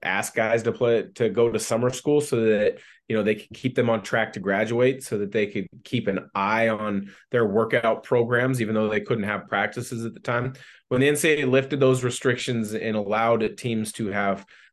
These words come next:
uh, practices, full-on practices in the summer,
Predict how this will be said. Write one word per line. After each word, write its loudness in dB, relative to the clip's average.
uh, 0
practices, 0
full-on 0
practices -2
in -2
the -2
summer, 0